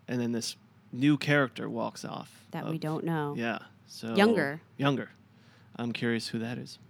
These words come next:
Speaker 2: Mm-hmm. It looked like a slightly more grown Maeve's daughter that we left in the Sublime.
Speaker 1: Well, if Bernard was just in the Sublime.
Speaker 2: They're not supposed to age there, though, are they?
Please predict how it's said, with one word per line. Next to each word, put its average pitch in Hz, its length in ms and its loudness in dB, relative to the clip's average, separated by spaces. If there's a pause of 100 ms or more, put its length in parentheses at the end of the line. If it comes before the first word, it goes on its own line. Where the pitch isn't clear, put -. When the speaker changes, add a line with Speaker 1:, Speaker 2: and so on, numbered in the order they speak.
(140)
Speaker 2:
Mm-hmm. 170 440 -2 (400)
It 240 200 6
looked 240 320 4
like 180 380 6
a 190 140 8
slightly 190 580 4
more 175 260 4
grown 160 720 2 (140)
Maeve's 156 560 0
daughter 180 500 2 (460)
that 226 160 0
we 233 120 2
left 247 300 2
in 262 100 4
the 262 80 4
Sublime. 285 540 2 (460)
Speaker 1:
Well, 123 320 2 (400)
if - 160 -2
Bernard 135 320 4
was 139 120 2
just 147 320 0
in 156 100 4
the 156 60 0
Sublime. 156 560 2 (440)
Speaker 2:
They're 180 100 -6
not 190 220 -4
supposed - 300 -4
to 180 120 -6
age 285 360 2
there, 156 220 2
though, 143 180 -2
are 160 220 2
they? 480 380 -2